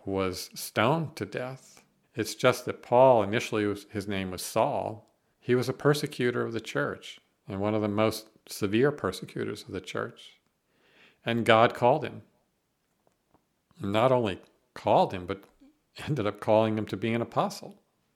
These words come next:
And Paul probably had one of the greatest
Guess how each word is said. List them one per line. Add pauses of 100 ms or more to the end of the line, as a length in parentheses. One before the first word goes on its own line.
(1200)
And
Paul
probably
had
one
of
the
greatest